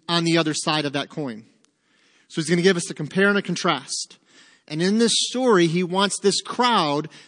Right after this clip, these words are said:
to sit back and think, "Okay, which character am I? In this story, which person best describes me? Am I like this person or that person?" And so we talked about this. Um,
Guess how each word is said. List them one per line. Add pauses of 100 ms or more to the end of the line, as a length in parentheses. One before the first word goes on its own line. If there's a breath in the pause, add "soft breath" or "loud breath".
to
sit
back
and
think, (280 loud breath)
"Okay, (280 soft breath)
which
character
am
I? (1040)
In
this
story,
which
person
best
describes
me? (680 soft breath)
Am
I
like
this
person (280 soft breath)
or
that
person?"
And
so
we
talked
about
this. (480 loud breath)
Um,